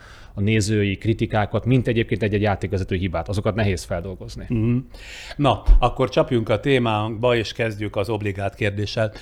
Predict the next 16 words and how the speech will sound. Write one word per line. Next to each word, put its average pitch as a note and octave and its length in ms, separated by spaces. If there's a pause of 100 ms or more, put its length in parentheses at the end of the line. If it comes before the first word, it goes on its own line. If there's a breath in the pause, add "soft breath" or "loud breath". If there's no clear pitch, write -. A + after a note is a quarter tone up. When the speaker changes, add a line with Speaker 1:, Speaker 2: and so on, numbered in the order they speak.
(180 loud breath)
Speaker 2:
Ön B2 140
mire D3+ 220
számított, G2 720
milyen G#2 480
benyomásai G2 720
alakultak G2 640
ki A2+ 360
a F#2+ 160
választást G#2 640
megelőzően G#2+ 1000 (200 loud breath)
a G2+ 100
várható, G#2+ 500
illetve G2 260
a F2+ 40
lehetséges F#2+ 540
eredményekről? F#2 800